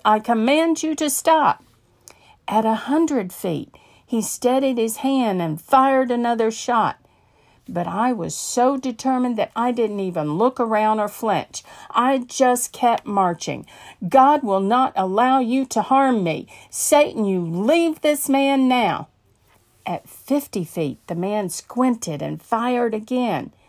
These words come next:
I was told later that at that point your grandfather fell to his knees, and the deacons and a few that were in their cars screamed and cried. But I just said, "I am a soldier of God and part of the army of God.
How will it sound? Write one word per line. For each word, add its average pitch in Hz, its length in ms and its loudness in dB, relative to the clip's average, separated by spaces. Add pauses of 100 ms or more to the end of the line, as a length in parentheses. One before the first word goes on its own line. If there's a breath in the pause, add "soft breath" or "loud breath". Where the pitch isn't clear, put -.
(480 soft breath)
I 226 160 0
was 208 280 -4
told 190 360 -4
later 185 360 0
that 165 200 -2
at 147 220 -6
that 233 280 2
point 160 360 -4
your 185 140 -4
grandfather 180 680 0
fell 190 400 0
to 190 140 -8
his 151 260 -4
knees, 170 540 -4 (320 loud breath)
and 175 180 0
the 160 60 0
deacons 185 640 -2
and 165 380 -2
a 175 160 -4
few 240 320 -4
that 180 180 -2
were 170 120 -2
in 190 180 -2
their 160 160 0
cars 214 440 0
screamed 220 540 -2
and 185 160 -6
cried. 226 640 0 (720 loud breath)
But 214 220 4
I 240 320 0
just 247 340 -4
said, 196 380 0
"I 185 160 0
am 185 180 0
a 160 100 -2
soldier 262 640 0
of 214 160 -4
God 240 420 2
and 165 300 -2
part 262 320 4
of 233 160 0
the 226 160 -4
army 233 360 0
of 170 140 -4
God. 170 320 0